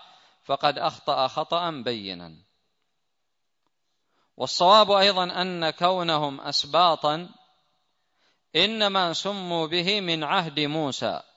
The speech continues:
للآية المتقدمة، ومن حينئذ،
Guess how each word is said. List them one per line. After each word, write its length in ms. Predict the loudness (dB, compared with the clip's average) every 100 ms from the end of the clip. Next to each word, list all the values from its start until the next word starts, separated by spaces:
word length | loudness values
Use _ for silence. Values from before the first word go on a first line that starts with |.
| _ -10
للآية 440 | -6 0 2 2 0
المتقدمة، 880 | -8 -8 -6 -4 -4 -4 -4 -4 -6 -12 _ _ _ _ _ _ -6
ومن 300 | -2 0 0
حينئذ، 540 | 2 2 4 2 2